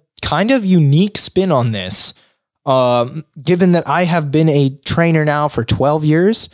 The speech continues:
and I have hired many trainers to either work in my own studio or to work for me when I was working in corporate fitness for many years as a fitness manager at twenty-four Hour Fitness. And I will tell you,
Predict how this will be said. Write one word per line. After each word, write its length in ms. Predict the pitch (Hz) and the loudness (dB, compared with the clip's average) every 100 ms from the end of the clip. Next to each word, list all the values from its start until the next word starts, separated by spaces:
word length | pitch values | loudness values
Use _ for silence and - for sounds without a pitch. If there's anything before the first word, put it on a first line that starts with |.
| - _ _ | -16 _ _
and 160 | 139 139 | -6 -4
I 260 | 127 147 165 | -2 -2 -2
have 240 | 160 139 | -2 -4
hired 520 | - 135 156 156 147 - | -4 -2 0 0 -2 -4
many 420 | 120 127 180 240 220 | -10 -2 0 0 0
trainers 460 | 190 165 160 147 | 0 2 2 0
to 80 | 170 | 0
either 180 | 131 127 | 0 0
work 220 | 131 120 | -2 -2
in 80 | 113 | -4
my 180 | 104 113 | -2 0
own 180 | 208 | 0
studio 680 | 202 - 202 202 190 185 185 - _ _ _ | 0 0 2 4 4 2 0 -4 _ _ _
or 440 | 139 143 135 131 | 0 2 2 0
to 500 | - 135 127 113 104 _ _ | 0 0 2 0 -4 _ _
work 460 | 117 180 170 - | 0 0 0 -6
for 280 | - 170 180 | -4 0 2
me 240 | 170 165 160 | 4 4 4
when 100 | 143 | 2
I 80 | |
was 160 | 131 123 | 0 0
working 300 | 139 131 139 | -2 0 -2
in 100 | 120 | -2
corporate 420 | - 165 160 147 | -2 0 0 -2
fitness 300 | 151 143 135 | -2 -2 -2
for 140 | - 127 | -2 -2
many 180 | 127 | 0
years 340 | 120 131 135 127 | 0 0 0 -2
as 120 | 113 | -4
a 40 | |
fitness 360 | 110 139 139 123 | -4 -4 -2 -2
manager 420 | 127 123 117 123 | -2 0 0 -2
at 140 | 113 - | -2 -6
twenty-four 360 | 113 107 104 | -6 -6 -6
Hour 160 | 95 85 | -8 -6
Fitness. 460 | - 170 170 - - - - - | -4 0 0 -2 -8 -20 -18 -6
And 120 | 113 | -2
I 180 | 120 233 | 0 0
will 160 | 254 | 0
tell 240 | 226 240 220 | 2 2 2
you, 240 | 127 98 | 0 -4